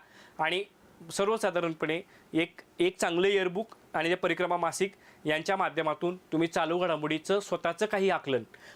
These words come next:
आत्ता आ-, लक्षात घ्या, मागच्या या सहा जुलैला परीक्षा होती, आता इलेक्शन्स झालेले आहेत. ओके, इलेक्शन्सचे काही मुद्दे त्याच्यामध्ये येऊ शकतायत का? मग या सगळ्या मुद्द्याच्या आधारे तुम्ही ते, अ, चालू घडामोडीचा जो मुद्दा आहे, तो टॅकल करणं गरजेचं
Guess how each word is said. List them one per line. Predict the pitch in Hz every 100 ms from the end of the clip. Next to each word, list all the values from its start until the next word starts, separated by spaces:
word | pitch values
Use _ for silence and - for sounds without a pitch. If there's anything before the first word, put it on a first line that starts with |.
| -
आत्ता | 143 226 214 -
आ-, | 180 - 196
लक्षात | 190 233
घ्या, | 208 196
मागच्या | 156 160 - 202 202
या | 196 202 196 - -
सहा | - 180
जुलैला | 180 190 196
परीक्षा | 196 185 196
होती, | 170 170
आता | 185
इलेक्शन्स | 180 175 - 196 175
झालेले | 170 165 151
आहेत. | 120 110 - - - -
ओके, | 170 170 147
इलेक्शन्सचे | 170 - 202 196 208 202
काही | 196 202
मुद्दे | 196 170 208
त्याच्यामध्ये | 214 202 202 196 190
येऊ | 180
शकतायत | 165 165 - 135 -
का? | 120 110 - - -
मग | 156
या | 180
सगळ्या | 185 180 175 220
मुद्द्याच्या | 196 160 165 - 175
आधारे | 139 135 170 202 - - -
तुम्ही | 175 180 220 - - -
ते, | 175
अ, | 170 - 151 143 143 - - - - - -
चालू | 175 165
घडामोडीचा | 160 160 156 156 170
जो | 170
मुद्दा | 160 139 170
आहे, | 160 160 - - -
तो | 165
टॅकल | 160 165 185 185
करणं | 170 151 147
गरजेचं | 123 113 120 - 165